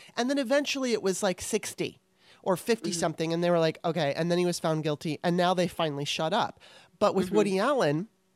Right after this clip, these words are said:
Speaker 1: it's like, I posted something about him, and I think I, I was so angry after that first documentary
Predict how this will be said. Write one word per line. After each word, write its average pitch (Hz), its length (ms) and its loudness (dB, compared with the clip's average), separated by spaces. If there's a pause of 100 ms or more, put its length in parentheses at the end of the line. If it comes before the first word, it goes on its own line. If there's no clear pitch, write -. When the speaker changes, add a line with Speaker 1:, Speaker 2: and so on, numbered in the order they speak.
(360)
Speaker 1:
it's 202 240 0
like, 202 280 2
I 196 200 4
posted 254 420 -2
something 190 340 -2
about 170 220 2
him, 180 100 0
and 175 100 0
I 170 100 0
think 247 260 0
I, 185 180 2
I 190 140 2
was 202 160 0
so 226 260 2
angry 180 400 0
after 139 220 -4
that 147 180 -2
first - 320 -6
documentary 147 640 -4